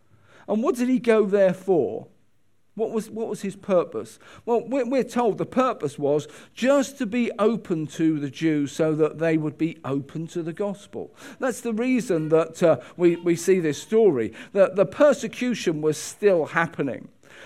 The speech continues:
Uh, Paul went there with a heart that was for the gospel, to spread the good news. He was being a faithful witness.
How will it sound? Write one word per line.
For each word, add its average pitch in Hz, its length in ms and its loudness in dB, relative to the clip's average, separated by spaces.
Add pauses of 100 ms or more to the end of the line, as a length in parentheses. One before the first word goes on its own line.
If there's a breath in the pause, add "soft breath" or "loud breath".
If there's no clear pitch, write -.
Uh, - 220 4
Paul 277 320 2
went 254 360 2
there 160 360 6
with 165 240 0
a 151 80 6
heart 202 680 0 (1700)
that 170 200 6
was 175 160 -2
for 160 140 0
the 156 100 0
gospel, 147 580 -2
to - 140 -10
spread 226 760 -10
the 175 160 -6
good 202 500 -6
news. 147 640 -2 (2750)
He 208 160 -4
was 185 160 -2
being 180 320 2
a 156 40 -4
faithful 170 640 -4
witness. - 800 -8